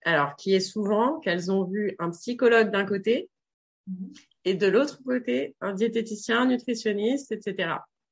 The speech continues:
Speaker 1: Voilà, donc déjà, en parallèle et pas ensemble. C'est souvent à des périodes, euh, différentes d'ailleurs.
Speaker 2: Mhm.
Speaker 1: Elles ont vu une période un psychologue et une autre période un nutritionniste.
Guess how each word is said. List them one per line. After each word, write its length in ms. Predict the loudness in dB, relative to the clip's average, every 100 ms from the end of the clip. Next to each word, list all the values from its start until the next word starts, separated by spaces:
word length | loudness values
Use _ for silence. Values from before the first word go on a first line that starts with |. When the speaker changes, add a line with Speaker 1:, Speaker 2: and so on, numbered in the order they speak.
| _ _ _
Speaker 1:
Voilà, 260 | 0 0 0
donc 180 | -2 -2
déjà, 480 | 2 4 4 2 -2 _ _ _ _ _
en 140 | -2
parallèle 580 | 2 4 4 4 2 0 -2
et 100 | -2
pas 240 | -2 -4 -4
ensemble. 480 | -8 -6 -6 -6 -8 _ _
C'est 160 | -6 -4
souvent 260 | 0 4
à 80 | 4
des 100 | 4
périodes, 520 | 2 2 4 4 4
euh, 300 | 2 2 0
différentes 440 | -2 0 0 0 -2
d'ailleurs. 320 | -4 -8 -10 _ _ -10
Speaker 2:
Mhm. 400 | -6 -4 -6 -8 -8
Speaker 1:
Elles 100 | -2
ont 80 | -2
vu 220 | 2 2
une 180 | 2 2
période 280 | 4 4
un 100 | 2
psychologue 480 | -2 -2 2 4 4
et 100 | 2
une 120 | 0
autre 100 | 0
période 300 | 0 -2 0
un 80 | -2
nutritionniste. 680 | -4 -4 -8 -6 -4 -4